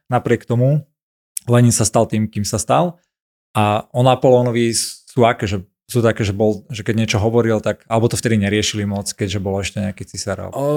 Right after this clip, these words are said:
Speaker 2: práve, že on nebol v pozícii, kde by dával nejaké verejné prejavy.
Speaker 1: Mhm.
Speaker 2: Keď sa raz pokúsil zasiahnuť svojou osobnosťou, to bolo počas Brumajerového prevratu,
Speaker 1: Mhm.
Speaker 2: tak ho skoro pokazil a museli ho teda
Speaker 1: <laughs>
Speaker 2: jeho vlastní granatníci vyviezť zo sály
Speaker 1: Áno,
Speaker 2: a
Speaker 1: áno.
Speaker 2: nechať politikov
Speaker 1: Tak.
Speaker 2: uskutočniť ten prevrat, vďaka
Speaker 1: Mhm.
Speaker 2: ktorému sa on stal konzulom.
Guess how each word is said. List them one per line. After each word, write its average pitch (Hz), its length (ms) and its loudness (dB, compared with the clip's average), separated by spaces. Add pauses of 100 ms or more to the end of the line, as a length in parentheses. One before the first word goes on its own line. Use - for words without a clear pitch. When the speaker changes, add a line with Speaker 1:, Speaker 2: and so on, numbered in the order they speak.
(340)
Speaker 2:
práve, 247 280 0
že 185 140 0
on 196 80 -2
nebol 226 240 0
v - 60 -8
pozícii, 160 340 0
kde 135 80 2
by 135 100 0
dával 123 300 2
nejaké 120 240 -4
verejné 120 320 0
prejavy. 120 640 0
Speaker 1:
Mhm. 123 160 -6
Speaker 2:
Keď 165 160 -2
sa 185 160 2
raz 156 240 0
pokúsil 170 400 0
zasiahnuť 151 480 -2
svojou 147 240 0
osobnosťou, 147 560 -2
to 151 160 -2
bolo 135 80 0
počas 135 240 -6
Brumajerového 131 640 0
prevratu, 123 480 0
Speaker 1:
Mhm. 127 240 0
Speaker 2:
tak 131 160 0
ho 147 80 4
skoro 156 320 6
pokazil 143 480 4
a 135 80 -2
museli 139 320 0
ho 139 80 2
teda 139 280 0
Speaker 1:
<laughs> 135 40 6
Speaker 2:
jeho 143 160 6
vlastní 147 320 4
granatníci 151 640 2
vyviezť 147 400 4
zo 151 80 4
sály 147 400 2
Speaker 1:
Áno, 123 240 0
Speaker 2:
a 113 80 0
Speaker 1:
áno. 151 80 2
Speaker 2:
nechať 156 240 2
politikov 156 640 4
Speaker 1:
Tak. 147 100 -6
Speaker 2:
uskutočniť 151 520 2
ten 139 100 -4
prevrat, 135 480 0
vďaka 127 240 2
Speaker 1:
Mhm. - 60 0
Speaker 2:
ktorému 135 260 -4
sa 131 160 -2
on 131 80 -2
stal - 160 0
konzulom. 139 420 -2